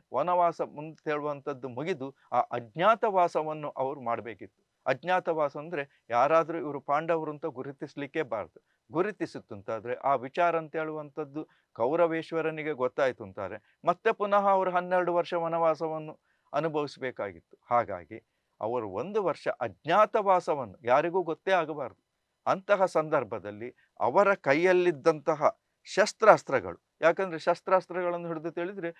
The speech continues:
ಇವರು ಕ್ಷತ್ರಿಯರು ಅಂತ ಗೊತ್ತಾಗ್ತದೆ, ಅದನ್ನು ಅವರು ಬಚ್ಚಿಡಬೇಕಿತ್ತು. ಆಯುಧಗಳನ್ನು, ಅಶ್ವಯುಜ ನವಮಿಯಂದು ಅವರು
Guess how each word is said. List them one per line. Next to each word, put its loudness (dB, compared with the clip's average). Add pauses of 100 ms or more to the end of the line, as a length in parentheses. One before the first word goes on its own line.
(120)
ಇವರು 0
ಕ್ಷತ್ರಿಯರು 0
ಅಂತ -6
ಗೊತ್ತಾಗ್ತದೆ, -6 (280)
ಅದನ್ನು 0
ಅವರು 0
ಬಚ್ಚಿಡಬೇಕಿತ್ತು. 0 (480)
ಆಯುಧಗಳನ್ನು, 6 (340)
ಅಶ್ವಯುಜ 2
ನವಮಿಯಂದು 2 (580)
ಅವರು 4